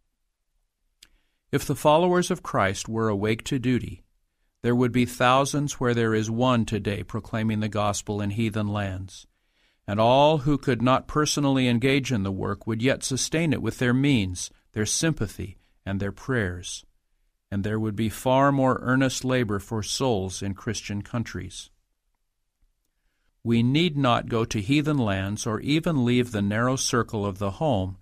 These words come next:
if it is there that our duty lies, in order to work for Christ. We can do this in the home circle, in the church, among those with whom we associate, and with whom we do business.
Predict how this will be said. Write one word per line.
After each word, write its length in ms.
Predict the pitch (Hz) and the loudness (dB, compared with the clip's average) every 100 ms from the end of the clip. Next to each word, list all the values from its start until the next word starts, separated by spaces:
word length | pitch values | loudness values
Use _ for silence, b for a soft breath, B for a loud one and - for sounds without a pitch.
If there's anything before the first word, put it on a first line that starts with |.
| _ _ _ _ | _ _ _ _
if 200 | - 104 | -8 -2
it 100 | 120 | 0
is 200 | 110 104 | 0 -2
there 340 | 110 143 104 104 | 0 0 0 0
that 180 | 104 101 | -2 -2
our 180 | 107 | 0
duty 320 | 101 110 107 110 | -2 -2 -2 0
lies, 640 | 120 127 98 101 - - - _ _ _ - | 2 2 0 -4 -10 -10 -14 _ _ _ -8
in 160 | 110 | -4
order 280 | 107 101 101 | -2 -2 -4
to 120 | - | -6
work 280 | 110 95 - | -4 -6 -8
for 100 | - | -12
Christ. 600 | 98 - 95 92 - - - _ _ _ _ _ _ _ _ | -12 -6 -6 -6 -12 -16 -20 _ _ _ _ _ _ _ _
We 140 | - 113 | -2 -2
can 240 | - 104 | 0 -2
do 180 | 101 127 | 2 2
this 300 | 123 127 - | 2 0 2
in 80 | 113 | 0
the 80 | 104 | 0
home 240 | 123 139 | 0 0
circle, 560 | 135 151 143 - 87 - _ _ | -2 -2 -4 -6 -12 -12 _ _
in 140 | 107 110 | -4 -2
the 100 | 123 | -2
church, 640 | - - 139 - - - _ _ _ _ - | -4 -2 -2 -4 -14 -20 _ _ _ _ 0
among 340 | 123 135 143 | 4 4 4
those 300 | 123 120 120 | 2 2 2
with 160 | 127 - | -2 0
whom 180 | 139 | 0
we 120 | 135 135 | 2 0
associate, 760 | 131 147 139 - 95 92 - _ _ _ _ - | 0 0 0 -4 -6 -8 -14 _ _ _ _ -10
and 160 | 101 101 | -6 -4
with 220 | 101 - | -4 -2
whom 200 | 123 107 | -2 -2
we 120 | 107 | -4
do 200 | 104 110 | -4 -6
business. 640 | 107 120 113 90 92 - | -4 -4 -4 -8 -12 -16